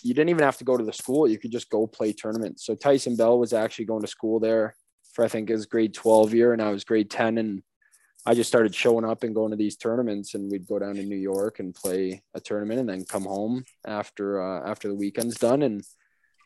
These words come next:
kinda got a little bit of traction there with, like, Randy Mearns seeing me and stuff. And then, but even then I was playing midfield, never really picked up a pole. And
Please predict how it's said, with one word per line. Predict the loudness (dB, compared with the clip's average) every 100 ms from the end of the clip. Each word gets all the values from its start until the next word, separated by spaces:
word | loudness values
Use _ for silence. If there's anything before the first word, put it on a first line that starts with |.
| _
kinda | 4 8
got | 10 12
a |
little | 12 12
bit | 10
of | 6
traction | 4 2 2 2 -2 -4
there | -2 2 4
with, | 4 2 0
like, | -2 -2
Randy | -2 0 -2
Mearns | -2 -4 -4 -4
seeing | -2 -2 -2
me |
and | -4 -4
stuff. | 2 4 4 0
And | -4
then, | -4 -6 -10 _ _ _ _ -20 _ -6
but | 4
even | 6 6
then | 4 2 2
I |
was | 0
playing | 0 0 2
midfield, | 0 -2 2 4 4 0 -2
never | 2 4
really | 6 8 6
picked | 2 0 0
up | -4
a |
pole. | -2 4 8 10 10 8
And | 4 -4